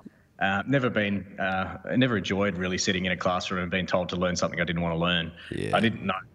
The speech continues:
Speaker 1: the reasons why at the time, but I just didn't wanna learn stuff that I didn't care about.
Speaker 2: Yeah.
Speaker 1: Um, and I, I, I do believe that, uh,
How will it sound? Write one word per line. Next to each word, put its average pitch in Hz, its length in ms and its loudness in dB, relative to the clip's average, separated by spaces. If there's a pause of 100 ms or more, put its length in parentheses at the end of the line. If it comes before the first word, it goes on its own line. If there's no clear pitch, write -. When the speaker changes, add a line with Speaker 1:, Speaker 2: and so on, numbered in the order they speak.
(300)
Speaker 1:
the 98 100 2
reasons 92 480 -2
why 92 280 2
at 92 100 -2
the 87 80 -6
time, 87 540 0
but 101 120 2
I 101 80 2
just 110 220 -2
didn't 90 260 -2
wanna 87 200 -2
learn 87 240 0
stuff 82 300 -2
that 85 100 0
I 82 40 2
didn't 78 220 -6
care 80 220 2
about. 78 280 -2 (200)
Speaker 2:
Yeah. - 160 -4 (140)
Speaker 1:
Um, 80 340 0 (220)
and 123 100 4
I, 143 40 4
I, 131 420 0
I - 20 0
do 120 180 0
believe 92 460 -2
that, - 320 -4
uh, 82 220 0